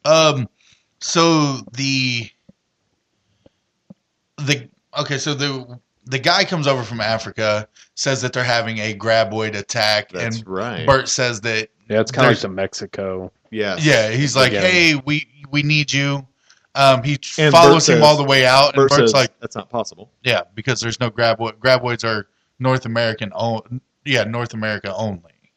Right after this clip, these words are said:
Speaker 2: Yeah.
Speaker 1: And we find out, no, well, they're in Africa, and I need you to come over, all expenses paid, and come over and hunt these graboids. Or, or actually, 'cause he told him that they had shrieker, uh, ass blasters. My bad.
Speaker 2: That's right. So we revisit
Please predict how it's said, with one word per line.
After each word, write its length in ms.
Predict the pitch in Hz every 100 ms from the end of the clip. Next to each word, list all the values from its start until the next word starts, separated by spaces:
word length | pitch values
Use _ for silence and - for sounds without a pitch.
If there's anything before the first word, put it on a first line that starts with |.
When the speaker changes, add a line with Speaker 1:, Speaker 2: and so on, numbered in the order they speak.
| _ 92
Speaker 2:
Yeah. 120 | 73 _ -
Speaker 1:
And 300 | 117 107 101
we 100 | 107
find 240 | 104 98
out, 160 | 98 98
no, 280 | 107 110
well, 200 | 104 110
they're 200 | 113 135
in 100 | 131
Africa, 580 | 113 101 - _ - - _ _ _ _
and 120 | 110 110
I 80 | 117
need 200 | 113 104
you 120 | 104
to 60 | -
come 280 | 127 123
over, 460 | 120 113 104 107 98 -
all 220 | 104 120
expenses 480 | 117 127 120 123 117
paid, 420 | 131 113 107 101 _ _ _ _ _ _ _ _ _ _ _ _ _
and 120 | 107
come 200 | 127 110
over 180 | 104 95
and 80 | 98
hunt 160 | 107 90
these 160 | 87
graboids. 520 | 101 92 - _ _ -
Or, 180 | 143 135
or 260 | 156 165 147
actually, 360 | 180 180 170 147
'cause 220 | 160 147
he 140 | 135 151
told 200 | 156 139
him 100 | 123
that 80 | 120
they 100 | 117
had 120 | 110
shrieker, 440 | - 135 139 - _ _
uh, 120 | 156 151
ass 240 | 160 -
blasters. 520 | 117 98 95 - _ -
My 120 | 123
bad. 200 | 104 95 _ _ - -
Speaker 2:
That's 200 | 98 117
right. 360 | 131 147 107 -
So 220 | 139 127
we 260 | 120 143
revisit 880 | 123 123 165 220 196 165 196 196 202